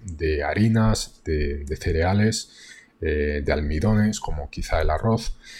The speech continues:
Em, obviam-, y los podemos consumir, pero siempre controlando la cantidad, ¿vale? Entonces, la mayor parte de los carbohidratos que de alguna forma vamos a aportar a nuestra dieta, lo ideal es que vengan del reino vegetal.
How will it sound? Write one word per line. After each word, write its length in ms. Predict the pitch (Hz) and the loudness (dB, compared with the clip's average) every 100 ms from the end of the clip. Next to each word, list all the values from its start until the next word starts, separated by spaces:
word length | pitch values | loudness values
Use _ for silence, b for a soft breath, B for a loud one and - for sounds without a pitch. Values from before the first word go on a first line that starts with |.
| B B - | B B -4
Em, 500 | - 76 73 71 - _ - | -2 -2 -2 -6 -10 _ 0
obviam-, 280 | 110 117 117 | 6 8 6
y 220 | 98 90 73 - _ _ - - _ _ | 4 2 2 -6 _ _ -12 -12 _ _
los 200 | 120 117 | 6 8
podemos 280 | - 120 135 | 10 8 8
consumir, 560 | 131 123 101 120 135 - _ _ | 6 6 8 6 4 -10 _ _
pero 580 | 101 95 95 92 90 90 | 2 6 6 6 4 4
siempre 380 | 85 101 98 107 | 2 2 4 2
controlando 580 | 107 98 90 85 85 82 | 2 0 0 0 0 0
la 120 | 80 | 0
cantidad, 460 | 80 78 73 73 - | -2 -8 -8 -8 -6
¿vale? 200 | 87 113 | -6 -4
Entonces, 420 | 107 92 95 - B B B B | -2 -2 -2 -4 B B B B
la 340 | - 90 95 95 | -2 2 4 4
mayor 280 | 87 92 107 | 6 6 8
parte 220 | 127 104 | 8 6
de 60 | |
los 140 | 85 80 | 6 4
carbohidratos 760 | 87 82 80 98 101 80 - _ - | 2 -2 0 0 0 -4 -8 _ -4
que 100 | - | 0
de 60 | 90 | 2
alguna 260 | 80 90 | 4 2
forma 460 | 90 113 98 82 - - _ - - - - _ - | 2 2 4 2 0 -12 _ -16 -16 -20 -20 _ 0
vamos 440 | 110 104 110 107 | 4 6 6 6
a 40 | 104 | 6
aportar 500 | 104 - 110 - - | 4 6 6 4 -4
a 80 | 82 | -4
nuestra 360 | 80 - 80 | -4 -2 0
dieta, 420 | 80 101 104 120 123 | 4 4 6 4 4
lo 140 | 98 | 4
ideal 440 | 90 87 92 110 113 | 6 6 4 2 -2
es 160 | - - | -6 -6
que 140 | - | -2
vengan 420 | 87 95 101 107 98 | 0 0 0 0 0
del 180 | 101 | 0
reino 300 | - 92 82 | -2 -2 -4
vegetal. 420 | 78 - - - | -4 -6 -10 -16